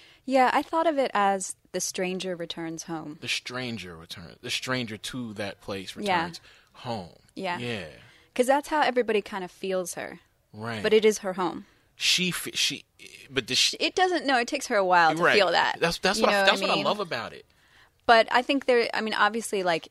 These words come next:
Speaker 1: it is, it is to me literally in her blood. You know what I mean? So
Speaker 2: Literally.
Speaker 1: there's, yeah,
Speaker 2: Right.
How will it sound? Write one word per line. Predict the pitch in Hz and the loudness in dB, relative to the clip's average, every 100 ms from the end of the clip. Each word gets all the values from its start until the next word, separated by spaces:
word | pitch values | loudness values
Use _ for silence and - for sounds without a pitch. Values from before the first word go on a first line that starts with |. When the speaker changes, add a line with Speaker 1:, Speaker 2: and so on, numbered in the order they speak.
| - | -2
Speaker 1:
it | 196 | 2
is, | 196 180 - - | 2 0 -10 -8
it | 196 | -4
is | 185 - | -2 -4
to | 220 | -6
me | 208 180 | -4 -2
literally | 180 180 175 170 | -2 0 0 -2
in | 160 | -6
her | 165 | -8
blood. | - 165 - - - | -6 -4 -4 -8 -10
You | 196 | -6
know | 180 | -4
what | 170 | -4
I | |
mean? | 165 160 | -4 -2
So | 160 | -2
Speaker 2:
Literally. | 185 180 | -2 0
Speaker 1:
there's, | 175 170 170 | 0 0 0
yeah, | 226 175 - | 0 2 0
Speaker 2:
Right. | - | -8